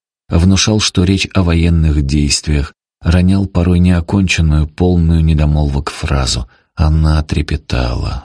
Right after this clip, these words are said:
он знал. Конечно, ему самому было противно так себя вести, но, по крайней мере,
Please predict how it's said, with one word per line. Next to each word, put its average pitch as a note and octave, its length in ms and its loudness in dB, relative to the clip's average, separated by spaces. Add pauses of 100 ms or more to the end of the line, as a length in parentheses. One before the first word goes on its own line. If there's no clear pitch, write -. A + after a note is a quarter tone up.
он F#2+ 220 2
знал. B1+ 580 -6 (400)
Конечно, G#2 480 0
ему D#2+ 280 2
самому F2+ 420 2
было D#2+ 240 2
противно E2 640 0
так - 280 -6
себя C#2+ 280 0
вести, F#2 580 -2 (400)
но, F#2 160 2
по F#2+ 140 -2
крайней G#2 380 2
мере, G2+ 400 0